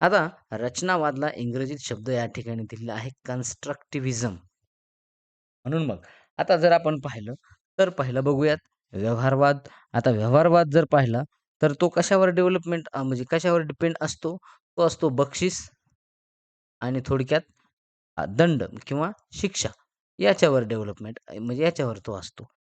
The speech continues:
त्यामुळे तो बसणार नाही. त्यानंतर संज्ञ-, अ, आपण संज्ञानवाद म्हणजे कॉग्निटिव्हिजम आपण जर प-, बघूयात तर ती अंतर्गत, अ, अंतर्गत प्रक्रिया असते, हे आपण लक्षात ठेवण्याची गरज आहे.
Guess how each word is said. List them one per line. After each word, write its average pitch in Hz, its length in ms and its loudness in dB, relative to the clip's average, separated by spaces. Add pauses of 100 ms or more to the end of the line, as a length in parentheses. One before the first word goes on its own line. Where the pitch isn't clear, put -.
त्यामुळे 170 300 4
तो 170 100 6
बसणार 131 360 2
नाही. 90 260 -16 (540)
त्यानंतर 156 460 2 (560)
संज्ञ-, 151 400 -2
अ, 131 60 -6
आपण 127 440 0 (120)
संज्ञानवाद 143 840 0
म्हणजे 110 240 -6 (120)
कॉग्निटिव्हिजम 135 840 -2 (480)
आपण 139 240 2
जर 131 140 6
प-, 107 120 -8
बघूयात 95 440 -6 (300)
तर 185 100 4
ती 202 280 -6 (140)
अंतर्गत, 196 580 4 (460)
अ, 123 400 -2
अंतर्गत 180 440 2 (140)
प्रक्रिया 127 480 -2
असते, - 340 -8 (540)
हे 147 60 4
आपण 117 240 2
लक्षात 107 300 -4
ठेवण्याची 110 480 -6
गरज 110 280 -2
आहे. 123 240 0